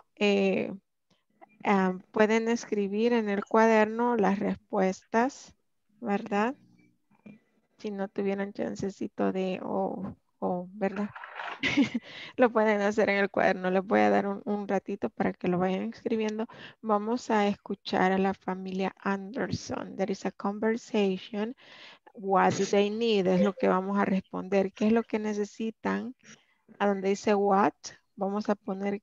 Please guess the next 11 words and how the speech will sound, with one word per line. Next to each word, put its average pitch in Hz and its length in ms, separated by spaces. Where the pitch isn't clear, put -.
qué 220 220
es 220 80
lo 208 140
que 202 140
necesita. 190 760
¿Qué 247 140
es 254 40
lo 247 140
que 220 140
necesita 208 540
Jean? 208 540